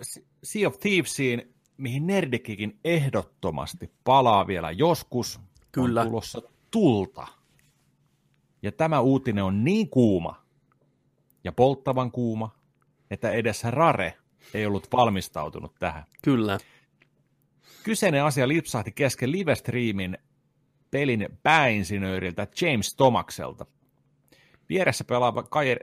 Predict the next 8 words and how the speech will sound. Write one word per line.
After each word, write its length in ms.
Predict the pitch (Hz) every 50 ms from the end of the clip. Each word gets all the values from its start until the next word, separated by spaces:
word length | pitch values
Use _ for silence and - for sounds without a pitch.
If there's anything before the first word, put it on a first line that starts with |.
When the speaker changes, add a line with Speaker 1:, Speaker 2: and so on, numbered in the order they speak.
| - -
Speaker 1:
kaveri 340 | - 151 156 143 135 117 107
tuijotti 480 | 104 - 120 113 107 101 - - 120 117
hetken 320 | 160 160 - - 120 101 - -
tyhjyyteen, 840 | - 160 165 151 127 110 107 98 92 90 - 101 92 92 95 95 - _ _
käätyin 400 | - 156 165 165 - - 107 98
sitten 240 | 87 104 95 113 104
Tomasiin 600 | - - 160 156 147 113 - - 95 90 87 85
päin 400 | - - 98 92 92 90 87 87